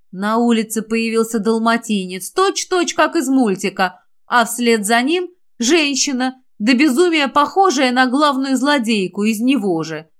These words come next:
Только судя по тому, как собака заглядывала ей в глаза, таковой она её не считала. Отвлекшись на них, я на несколько секунд забыла про Влада. Телефон в руках пикнул.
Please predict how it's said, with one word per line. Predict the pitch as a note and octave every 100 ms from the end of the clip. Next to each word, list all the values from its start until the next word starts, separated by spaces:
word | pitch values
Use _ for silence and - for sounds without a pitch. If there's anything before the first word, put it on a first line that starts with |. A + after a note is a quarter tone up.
| _ _ _ _
Только | B3+ A#3+ B3
судя | B3 C#4+ A3+
по | B3
тому, | B3 B3 A#3+
как | A#3+ A#3
собака | - B3+ A#3+ A3+
заглядывала | A#3+ A#3+ A3 B3 A3 G#3 A3
ей | A3+ A3 A3
в |
глаза, | G3 A3+ A3 A#3 F4+ D#4 - _ _
таковой | C4 C4+ C#4 E4+ F#4 D4+
она | C4 C#4
её | C4+ A#3+
не | B3 A#3+
считала. | - B3 B3 F#3+ E3 D3+ E3+ _ _ _ _ _ _ _ _ _ -
Отвлекшись | C4 C4 C#4 F4+ F4+ G#3+ G#3+
на | G#3+
них, | A3 G3 E3+ _ _ _
я | G3 D4 F4+
на | F4+
несколько | F#4+ G4+ G4 F4+ E4 E4+
секунд | F4 F4 F#4 C#4+
забыла | A3+ D#4+ C4+ C#4 F#3+
про | F3 G#3+
Влада. | A3 A3 F#3 D#3 D3+ D#3+ _ _ _ _ _
Телефон | - G#3+ G#3+ A#3+ A#3
в | A3
руках | A#3 A#3 A#3 -
пикнул. | G#3+ G3+ F#3+ F3+ F#3